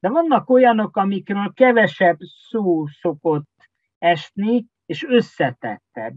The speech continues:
Én ennek kapcsán Szűcs Jenőre hivatkoznék, aki a korszaknak az egyik legnagyobb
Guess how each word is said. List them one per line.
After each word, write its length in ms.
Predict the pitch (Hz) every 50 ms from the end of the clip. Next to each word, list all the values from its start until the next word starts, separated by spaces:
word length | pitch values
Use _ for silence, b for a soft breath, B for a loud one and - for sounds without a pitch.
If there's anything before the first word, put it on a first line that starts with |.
| 147 _ _
Én 260 | - 196 220 233 254
ennek 340 | 277 269 254 233 214 196 -
kapcsán 760 | - 214 202 - - - - 208 180 180 180 175 160 - _ _ _ _
Szűcs 500 | _ _ _ - 254 254 202 - - -
Jenőre 720 | 202 180 175 175 170 165 156 151 151 143 139 147 139 135
hivatkoznék, 1120 | 135 151 180 165 147 139 139 - - _ - 151 139 127 127 - 143 143 156 185 185 - -
aki 320 | 165 156 151 - - 170
a 140 | 156 151 151 -
korszaknak 760 | 190 185 180 160 147 - - 156 147 143 _ - 147 147 -
az 140 | 165 147
egyik 280 | 165 170 170 156 160 151
legnagyobb 640 | 175 170 175 165 160 165 151 143 139 143 135 131